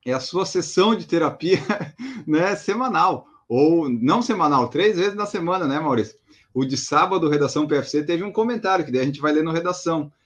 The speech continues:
que gostaram do nosso momento falando da, do doping de maconha lá. E, pra terminar, o último da lista é aqui, ó.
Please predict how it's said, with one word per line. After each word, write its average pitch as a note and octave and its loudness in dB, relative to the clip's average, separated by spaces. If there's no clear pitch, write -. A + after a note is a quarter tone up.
que A2+ 2
gostaram D3 -2
do C3 -2
nosso C3 -2
momento C3 0
falando B2 0
da, A2+ 0
do A2 -6
doping A#2 -2
de A2+ 0
maconha A2 -4
lá. F2+ -10
E, B3+ 2
pra F3 0
terminar, F3+ 2
o E3 0
último F3+ 2
da E3 0
lista F#3 -4
é G#3 -4
aqui, A3+ -6
ó. G3+ -4